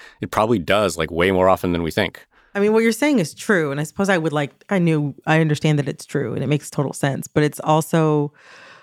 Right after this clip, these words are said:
Speaker 2: you saying it that way feels scarier than I <laughs> anticipated.
Speaker 1: <laughs> It is, it is a little scary. I mean, I mean, it was so clear with the Trump administration, right? I mean, so much of what the nation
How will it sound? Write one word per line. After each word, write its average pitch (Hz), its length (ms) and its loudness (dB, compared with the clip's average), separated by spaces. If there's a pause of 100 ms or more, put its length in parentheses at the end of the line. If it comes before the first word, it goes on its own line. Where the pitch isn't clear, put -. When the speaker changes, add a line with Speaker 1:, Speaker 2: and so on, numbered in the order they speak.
(320)
Speaker 2:
you 190 360 4
saying 214 260 2
it 165 80 -2
that 139 160 -2
way 147 120 2
feels 160 340 0
scarier 147 420 0
than 143 100 -4
I 151 200 0
<laughs> - 60 -2
anticipated. - 1400 -2 (1120)
Speaker 1:
<laughs> - 500 0 (260)
It 196 140 6
is, 247 120 4 (340)
it 185 140 6
is 262 140 4
a 269 40 4
little 226 140 6
scary. 110 340 2
I 107 60 4
mean, 151 180 4
I 165 40 2
mean, 170 200 4
it 165 140 4
was 160 140 2
so 196 160 2
clear 185 240 2
with 175 120 -2
the 143 60 -4
Trump 190 180 -2
administration, 87 580 -4
right? 90 160 0
I 113 40 0
mean, 107 240 0 (440)
so - 240 2
much 117 220 2
of 98 100 -4
what 98 200 2
the 95 80 0
nation 92 560 -2